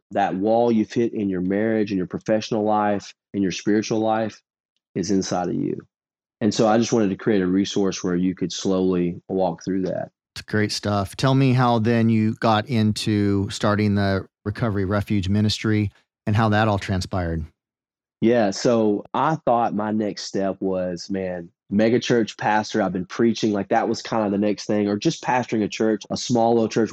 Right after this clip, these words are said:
Speaker 1: it didn't matter to me. I thought, "That's my next step." You know, that's what I've been doing for ten years and learning and growing. But the whole time I was doing that, I was always working with men. I was going to meetings in the recovery world,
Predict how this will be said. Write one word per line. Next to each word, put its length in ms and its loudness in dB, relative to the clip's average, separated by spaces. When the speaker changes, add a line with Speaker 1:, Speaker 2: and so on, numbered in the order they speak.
Speaker 1:
it 100 -10
didn't 220 -2
matter 240 -2
to 120 -6
me. 200 0
I 120 -2
thought, 240 -2
"That's 200 -4
my 100 -2
next 240 -4
step." 300 -2
You 60 -2
know, 120 -2
that's 140 -4
what 100 2
I've 60 2
been 140 2
doing 300 2
for 120 -6
ten 260 0
years 400 2
and 160 -8
learning 400 2
and 140 2
growing. 500 2
But 120 -4
the 60 -4
whole 280 2
time 320 0
I 80 2
was 240 0
doing 380 2
that, 340 -4
I 100 0
was 180 2
always 840 0
working 440 2
with 160 0
men. 440 0
I 60 -6
was 300 -8
going 260 2
to 60 2
meetings 560 2
in 140 2
the 100 2
recovery 540 0
world, 580 0